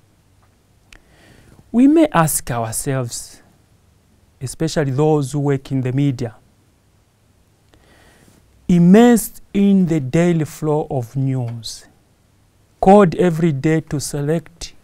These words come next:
stories that we want to publish. When do we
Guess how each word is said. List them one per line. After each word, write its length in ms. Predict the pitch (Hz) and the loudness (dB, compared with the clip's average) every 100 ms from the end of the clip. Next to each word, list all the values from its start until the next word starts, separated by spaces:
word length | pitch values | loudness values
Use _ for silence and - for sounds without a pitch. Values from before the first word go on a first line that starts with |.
| _ | _
stories 880 | - - - 151 143 117 110 - - _ _ _ _ _ | -16 -8 -2 0 0 -4 -8 -12 -20 _ _ _ _ _
that 320 | 135 165 165 | -2 0 0
we 100 | 156 | -6
want 400 | 147 147 147 139 - | -4 -4 -4 -8 -12
to 80 | |
publish. 640 | 120 127 117 123 117 - - _ _ _ _ _ _ _ _ _ _ _ _ _ _ _ _ _ | -10 -10 -8 -8 -8 -10 -20 _ _ _ _ _ _ _ _ _ _ _ _ _ _ _ _ _
When 460 | 147 196 226 220 156 | 2 6 8 6 4
do 120 | 175 | 2
we 560 | 165 196 202 196 185 | 4 6 6 4 2